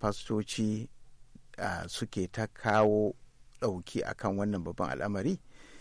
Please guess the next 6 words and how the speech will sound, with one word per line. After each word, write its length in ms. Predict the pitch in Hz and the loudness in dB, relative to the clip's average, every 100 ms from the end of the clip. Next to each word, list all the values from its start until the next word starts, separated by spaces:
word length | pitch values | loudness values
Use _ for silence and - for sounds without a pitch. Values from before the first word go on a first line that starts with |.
| - - | -20 -18
cewa 360 | - 110 101 98 | 0 4 6 4
mu 240 | 95 87 - - | 2 -4 -8 -8
fahimci 720 | 98 90 95 92 - 143 135 - - - - - - | -6 -2 -2 -4 0 4 4 0 -16 -18 -18 -18 -10
wannan 580 | 101 110 147 156 139 104 | 2 6 6 6 4 4
zaman 360 | 104 107 110 | 4 4 4
tare. 400 | 104 85 85 87 | 0 -4 -4 -6